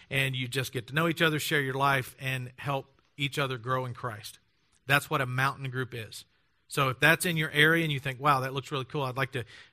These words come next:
I'd like to take leadership and make one of those happen," that's what a mountain group is. If you don't know what anything else is, um, just let me know, and I'll, I'll look at some of these on here as you're filling them out. Uh, care team, that's people who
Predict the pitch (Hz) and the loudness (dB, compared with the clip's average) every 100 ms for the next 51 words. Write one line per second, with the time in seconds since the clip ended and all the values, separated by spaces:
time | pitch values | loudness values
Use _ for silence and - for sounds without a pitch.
0 | _ _ _ - - 139 143 139 131 - | _ _ _ -18 -4 0 0 -2 -6 -2
1 | 147 135 _ 147 147 143 139 131 131 131 | -2 -4 _ -4 -2 -2 -6 -6 -6 -6
2 | 139 131 123 139 135 131 - - _ - | -4 -6 -2 0 0 -6 -12 -20 _ 0
3 | 135 160 147 143 139 135 139 131 131 135 | 0 2 4 4 2 -4 -2 -4 -4 0
4 | 156 160 160 165 156 151 156 160 185 180 | 0 2 2 2 -2 0 0 0 2 2
5 | 175 - - - - 139 131 123 120 - | 0 -6 -20 -20 -2 2 4 2 -2 -10
6 | _ _ - 135 151 143 151 143 107 - | _ _ -8 -4 -2 0 0 0 -2 -12
7 | - 123 135 135 127 131 135 147 - 143 | -8 -2 2 0 0 0 2 2 0 -4
8 | 151 143 135 131 135 139 143 143 123 123 | -4 -4 -4 -4 -2 0 2 2 0 -6
9 | - 143 139 131 139 139 135 _ _ _ | -4 -4 -2 -2 2 0 0 _ _ _
10 | _ _ _ _ _ _ 135 127 127 160 | _ _ _ _ _ _ -2 -2 2 6
11 | 160 - 170 170 156 131 - 160 143 151 | 6 4 0 -2 -4 -6 -4 -2 -2 -2
12 | 139 139 135 | -2 -2 -4